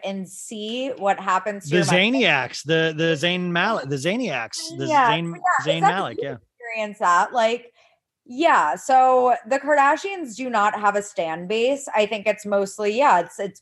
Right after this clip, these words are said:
Speaker 1: banking on maybe people hate watching, I guess. But, um, they really, they haven't caught on with, and this is actually, like, a very fascinating conversation. I love, like, just, like, having, like, deep ru-,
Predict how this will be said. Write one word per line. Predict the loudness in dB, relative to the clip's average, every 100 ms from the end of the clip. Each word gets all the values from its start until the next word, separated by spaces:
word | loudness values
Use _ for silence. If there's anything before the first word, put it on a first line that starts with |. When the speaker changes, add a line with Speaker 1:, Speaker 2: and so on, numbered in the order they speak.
| -8
Speaker 1:
banking | -8 -6 -6
on | -4 -4 -6
maybe | -8 -8 -10
people | -10 -6 -6
hate | -6 -10 -6
watching, | 0 0 0 -4
I | -2
guess. | 0 0 -2 -8 _ _ _ _ -2
But, | 2 6 4 4
um, | 2 4 4 4 0 -8 -12
they | -4 -2
really, | 0 0 0
they | 0 0
haven't | 0 -2 -2 -4
caught | 0 4
on | 4 2 0 0
with, | 0 0 -2 -8
and | -4
this | -4 -2
is | 0
actually, | 0 0 -2
like, | -2
a | 0
very | 0 0
fascinating | 0 0 0 -2 -8
conversation. | -6 -6 -6 -6 -6
I | 0
love, | 2 2
like, | 2 -2 -6 -20 _ -4
just, | 0
like, | 2 2
having, | 4 2 2
like, | 2 0 0
deep | -6 -4 -4
ru-, | -8 -14 -16